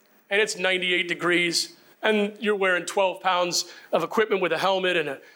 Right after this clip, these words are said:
s-, backpack on, and, and the sweat's pouring down, and your hands are sweaty. And they tell you to get in the ready position, pull the pin,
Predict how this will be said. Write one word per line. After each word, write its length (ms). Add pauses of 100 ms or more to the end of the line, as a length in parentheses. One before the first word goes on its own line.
(340)
s-, 440
backpack 580
on, 220
and, 180 (240)
and 140
the 40
sweat's 380
pouring 400
down, 280
and 60
your 100
hands 280
are 60
sweaty. 460 (840)
And 380 (180)
they 100
tell 140
you 80
to 60
get 80
in 60
the 100
ready 200
position, 560 (680)
pull 180
the 100
pin, 480